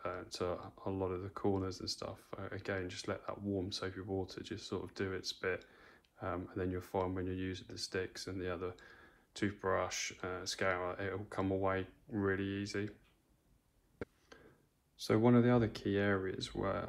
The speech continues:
which is quite often missed, um, is the actual float that is located in the toilet, which is just under this bit here and does just pop out. Um,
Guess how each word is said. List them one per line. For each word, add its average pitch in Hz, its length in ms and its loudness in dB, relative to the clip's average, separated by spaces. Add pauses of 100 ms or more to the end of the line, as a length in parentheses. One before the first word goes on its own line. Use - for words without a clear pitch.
(140)
which - 280 -4
is 101 220 -2 (100)
quite 110 240 6
often 104 480 2
missed, - 480 0 (480)
um, 95 400 -2
is 101 140 -2
the 104 160 2
actual 104 340 2
float 98 720 0 (140)
that 101 180 -2
is - 540 2
located 98 560 0
in 95 160 -2
the 95 60 -2
toilet, 92 460 0
which - 200 -4
is 101 100 0
just - 460 -4
under 107 320 2
this 107 180 0
bit - 240 -6 (100)
here 98 280 0 (460)
and 98 120 2
does 104 320 6
just - 300 -2
pop 104 240 6
out. 120 200 8 (540)
Um, 95 300 4